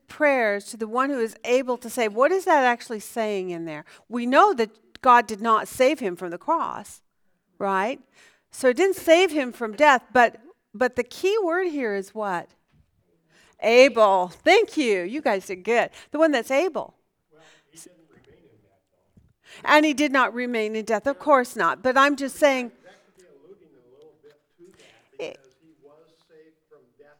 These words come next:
Speaker 2: even though he died. He
Speaker 1: He died and he was resurrected. Exactly. That is true. Um, but I'm looking at this in the practicality of the subject matter here of us enduring in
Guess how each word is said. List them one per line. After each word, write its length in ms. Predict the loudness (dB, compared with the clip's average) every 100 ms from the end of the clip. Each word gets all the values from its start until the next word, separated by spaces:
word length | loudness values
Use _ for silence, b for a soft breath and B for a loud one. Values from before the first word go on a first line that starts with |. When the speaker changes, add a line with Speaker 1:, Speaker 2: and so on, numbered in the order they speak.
| _
Speaker 2:
even 180 | _ _
though 140 | _
he 300 | _ _ _
died. 340 | _ _ _ _ _ _ _ _
He 80 | -8
Speaker 1:
He 60 | 4
died 420 | 8 10 10 6
and 140 | -2
he 100 | -4
was 220 | -4 -4
resurrected. 640 | -2 -4 -4 -4 -4 -4 -8
Exactly. 480 | -8 -2 -4 -2 -4
That 220 | 0 0
is 160 | -2 -10
true. 540 | -12 -6 -4 -4 -10 -14 B B B B _
Um, 400 | 4 4 2 -6 -20 b b b _
but 120 | 0
I'm 180 | 2 2
looking 240 | 2 -2 -4
at 100 | -2
this 280 | -4 -6
in 260 | -10 -8 -4
the 80 | -6
practicality 1120 | -4 -2 -2 -4 -14 -2 0 2 -2 -4 -4
of 140 | -4
the 80 | -4
subject 460 | -6 -4 -4 -8 -8
matter 280 | -6 -4
here 200 | -6 -8
of 220 | -4 -6 -2
us 280 | -2 -2 -4
enduring 640 | -10 -10 -8 -4 -4 -4
in 340 | -6 -8 -8